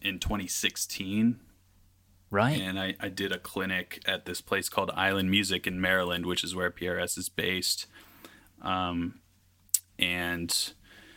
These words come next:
Speaker 1: it sort of grew from there. They sent me a P R, like, an S two.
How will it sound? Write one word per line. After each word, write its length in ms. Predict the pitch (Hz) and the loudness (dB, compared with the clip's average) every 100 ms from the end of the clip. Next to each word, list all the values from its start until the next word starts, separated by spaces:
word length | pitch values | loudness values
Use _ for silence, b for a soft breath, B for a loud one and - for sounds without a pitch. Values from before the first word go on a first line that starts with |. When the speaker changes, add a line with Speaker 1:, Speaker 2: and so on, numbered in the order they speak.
| - - | -20 -4
Speaker 1:
it 140 | - | 0
sort 220 | - 101 | 2 2
of 100 | 98 | 2
grew 340 | 90 90 98 113 | 0 4 6 6
from 260 | - 98 | 6 4
there. 340 | 92 110 90 - | 8 8 8 4
They 200 | - 92 | 2 4
sent 280 | 92 - 101 | 6 6 8
me 180 | 104 98 | 10 10
a 220 | 92 90 - - - | 10 8 4 -16 -4
P 220 | - 110 | 8 10
R, 160 | 101 98 | 10 8
like, 180 | 104 95 | 8 6
an 140 | 95 85 | 6 10
S 280 | 107 - - | 10 12 8
two. 500 | - 117 117 143 | 8 8 8 6